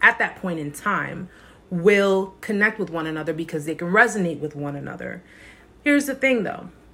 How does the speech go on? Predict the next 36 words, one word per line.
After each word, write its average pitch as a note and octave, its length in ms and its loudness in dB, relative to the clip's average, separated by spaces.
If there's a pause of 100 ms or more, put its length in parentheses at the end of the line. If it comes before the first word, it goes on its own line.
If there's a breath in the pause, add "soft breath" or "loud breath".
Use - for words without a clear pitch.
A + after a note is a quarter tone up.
When B3 180 4
you E4+ 160 8
start E4+ 320 6
to D4 120 0
notice G#3+ 520 2
that E3+ 120 -2
your G#3 220 4
vibrations F#3+ 760 2
are E3 120 -8
kind F3+ 340 -2
of D#3 160 0
going E3 420 -2
up - 220 -6
there D3+ 420 -10 (460 loud breath)
and F#3+ 180 4
this C#4+ 200 4
person C4+ 440 4
is F3 140 0
still G#3 320 0
down E3+ 360 2
here, D#3 640 -8 (320 loud breath)
you're D4+ 220 6
trying G3+ 500 0
to F#3+ 140 -6
bring F#3+ 320 2
them F3+ 200 0 (100)
up F#3+ 260 -2
there D#3 360 -2 (280)
with F3+ 320 -2
you. F3+ 240 -12 (340 loud breath)
This D4+ 220 4
is D#4 140 0
where C4+ 160 8
you're B3 220 2
trying G#3 440 0
to F3+ 480 -2